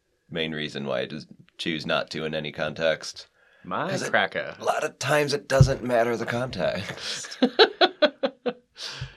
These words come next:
Speaker 2: But it does.
Speaker 1: Like trying to sell this
Speaker 2: It's
Speaker 1: podcast.
Speaker 2: Ah,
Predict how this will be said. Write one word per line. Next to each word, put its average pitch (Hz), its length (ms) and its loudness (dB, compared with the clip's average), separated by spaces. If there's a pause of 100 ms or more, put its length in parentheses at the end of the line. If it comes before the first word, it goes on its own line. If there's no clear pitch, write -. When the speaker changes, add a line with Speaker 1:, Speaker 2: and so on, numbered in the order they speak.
(120)
Speaker 2:
But 120 100 -8
it 123 160 -16
does. 110 460 -6
Speaker 1:
Like 110 160 0
trying 123 260 4
to 107 60 4
sell 113 280 6
this 110 180 2
Speaker 2:
It's - 80 -4
Speaker 1:
podcast. 87 680 4
Speaker 2:
Ah, 127 320 -2